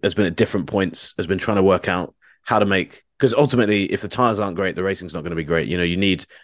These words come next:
that variation in the tires, but you also need tires that drop off at certain points and stuff like that. And drivers, there's other things as well. I mean, there's, there's all sorts of issues going on at the moment with,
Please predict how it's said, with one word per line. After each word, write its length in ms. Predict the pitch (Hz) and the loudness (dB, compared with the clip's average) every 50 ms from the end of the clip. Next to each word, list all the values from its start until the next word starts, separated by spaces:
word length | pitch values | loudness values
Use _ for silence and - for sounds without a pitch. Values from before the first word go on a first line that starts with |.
| _ _ - | _ _ -2
that 140 | 104 95 87 | -2 0 2
variation 500 | 104 98 95 95 95 95 95 - - 92 | 2 2 4 4 4 2 2 0 0 -2
in 60 | 90 | -2
the 60 | 85 | -2
tires, 340 | - - 101 101 110 110 104 | 0 0 2 2 2 2 0
but 100 | - 92 | 0 0
you 100 | 92 104 | 2 2
also 200 | 101 - - 92 | 2 0 -2 -4
need 180 | 92 92 - | -4 -6 -6
tires 380 | - - 98 92 92 87 85 - | -6 -4 -2 0 0 -2 -2 -2
that 160 | 90 87 - - _ - - - _ - | -2 -4 -4 -6 _ -20 -20 -20 _ -2
drop 220 | - 101 87 - | 0 0 2 2
off 180 | 98 90 - - | 0 0 0 -2
at 80 | - - | -4 -2
certain 220 | - 95 - 80 | -2 -2 -2 -2
points 260 | - 98 92 80 - | -2 -2 -2 -2 -2
and 80 | - 85 | -4 -4
stuff 200 | - - - - | -4 -2 -2 -2
like 120 | 90 78 | 0 0
that. 160 | 87 87 76 - - - - - - - | 2 0 0 -2 -6 -14 -20 -18 -6 -4
And 80 | - 101 | -2 2
drivers, 540 | 101 123 123 120 110 110 107 98 - - - - | 6 6 6 6 6 4 2 2 0 -2 0 2
there's 180 | 120 107 98 - - | 2 2 2 2 2
other 260 | 120 113 110 101 82 - _ | 2 4 2 0 0 -4 _
things 220 | - - 101 95 90 | -2 0 0 0 -2
as 120 | 90 80 | -2 0
well. 160 | 95 90 87 | 2 2 2
I 40 | 87 | 2
mean, 140 | 87 87 90 | 0 0 -2
there's, 220 | 90 87 - - | -2 -4 -4 -4
there's 180 | - 95 90 98 | -4 -4 -2 -2
all 60 | 98 | -2
sorts 240 | - - 90 85 98 | -2 -2 -4 -4 -2
of 80 | 90 | -2
issues 220 | 92 90 - 87 80 | -2 -2 -2 -4 -2
going 200 | - 92 90 87 | 0 0 2 2
on 80 | 87 | 0
at 60 | - - | -2 -2
the 80 | 87 | 0
moment 240 | 90 90 90 87 73 | 0 0 0 0 0
with, 260 | 71 85 80 - - | 0 0 0 -2 -6